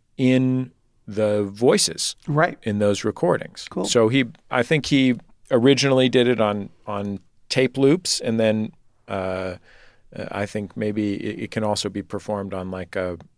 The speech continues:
Speaker 1: a sampling keyboard. Um, but it is, it is a beautiful and haunting piece that is,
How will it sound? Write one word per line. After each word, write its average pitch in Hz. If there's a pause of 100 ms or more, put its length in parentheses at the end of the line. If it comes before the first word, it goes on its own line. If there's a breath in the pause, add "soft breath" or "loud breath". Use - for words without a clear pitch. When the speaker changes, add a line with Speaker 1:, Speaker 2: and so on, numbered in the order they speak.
Speaker 1:
a 87 (180)
sampling 117
keyboard. 143 (640 soft breath)
Um, 101 (160)
but 113
it 117
is, 107 (360)
it 117
is 110
a 104
beautiful 143
and 110
haunting 107
piece 151
that 107 (100)
is, 117